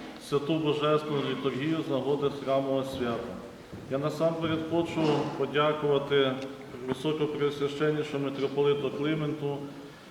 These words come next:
преосвященнішому єпископу Саву, які сьогодні приїхали разом з нами, співслужили перед престолом Всевишнього, де ми дякували Богу за всі його благодіяння, а також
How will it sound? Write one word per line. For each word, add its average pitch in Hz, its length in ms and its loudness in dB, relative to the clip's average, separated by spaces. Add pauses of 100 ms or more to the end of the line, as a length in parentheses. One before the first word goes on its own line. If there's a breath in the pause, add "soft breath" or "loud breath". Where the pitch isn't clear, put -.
(140)
преосвященнішому 156 880 2
єпископу 151 580 -2
Саву, 160 440 4
які 151 280 0
сьогодні 151 540 0
приїхали 143 720 0
разом 139 460 2
з - 20 -2
нами, 151 300 2
співслужили 139 760 -2
перед 135 260 -2
престолом 139 500 -2 (100)
Всевишнього, 139 760 -2 (480 loud breath)
де 135 80 -2
ми 156 120 0
дякували 156 500 2
Богу 151 380 2
за 139 120 0
всі 143 200 -2
його 143 220 2
благодіяння, 143 1000 2
а 131 40 0
також 135 400 -2